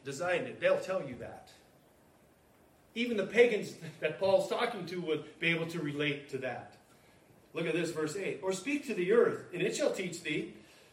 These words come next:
and the fishes of the sea shall declare unto thee. Who knoweth not in all these that the hand of the Lord has wrought this?" Who knows that?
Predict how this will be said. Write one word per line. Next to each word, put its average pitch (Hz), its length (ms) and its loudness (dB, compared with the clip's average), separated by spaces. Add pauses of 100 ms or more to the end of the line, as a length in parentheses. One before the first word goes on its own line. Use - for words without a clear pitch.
(100)
and 202 140 4
the 190 60 0
fishes 220 320 2
of 214 140 6
the 156 60 -6
sea 277 280 -2
shall 220 200 2
declare 170 380 4
unto 131 180 4
thee. 123 320 -8 (960)
Who 339 160 -2
knoweth 202 440 6
not 180 360 0
in 170 160 -2
all 196 280 6
these 190 360 -2
that 180 160 0
the 180 80 -4
hand 202 320 4
of 190 60 0
the 180 80 2
Lord 175 500 4
has 160 260 2
wrought 160 300 -4
this?" - 420 -10 (840)
Who 277 140 -4
knows 269 320 6
that? 170 440 0